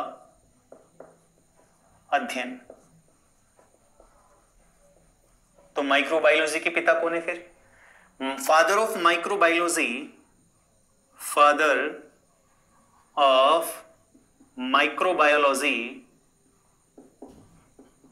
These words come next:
किसे कहा जाता है? Antonio ल्यूवेनहॉक को कहा जाता है। एंटोनी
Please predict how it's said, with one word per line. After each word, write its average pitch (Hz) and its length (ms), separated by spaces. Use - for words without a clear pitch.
किसे 151 240
कहा 160 220
जाता 156 280
है? - 200
Antonio 170 760
ल्यूवेनहॉक 143 680
को 139 80
कहा 123 240
जाता - 320
है। - 100
एंटोनी 135 540